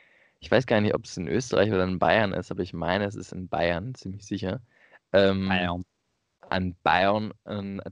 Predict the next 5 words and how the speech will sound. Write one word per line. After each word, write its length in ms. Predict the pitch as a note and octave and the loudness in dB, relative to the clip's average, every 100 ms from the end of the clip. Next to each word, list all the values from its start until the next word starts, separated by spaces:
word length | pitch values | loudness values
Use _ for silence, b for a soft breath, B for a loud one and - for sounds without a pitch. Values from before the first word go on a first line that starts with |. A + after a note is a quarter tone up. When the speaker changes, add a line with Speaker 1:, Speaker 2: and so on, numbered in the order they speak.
| - | 0
Speaker 1:
bayerischen 800 | G2+ A2+ C3 B2+ C3 B2 B2+ B2 - _ - | 4 6 6 4 0 -4 -6 -10 -16 _ -18
Knecht, 680 | - A2+ G2+ D3 - - - _ _ _ _ _ _ _ - | -8 -4 -2 -2 -4 -18 -20 _ _ _ _ _ _ _ -20
beziehungsweise 960 | A2 - A2+ A#2 - A2+ G#2 G#2 G#2+ | -12 -10 -8 -10 -4 2 2 2 -2
bayerischen 500 | G2+ G2 A2 A#2+ A2+ | 2 2 2 0 -2
jungen, 520 | G#2 G#2 A#2 C3+ C#3 | 0 2 2 -4 -10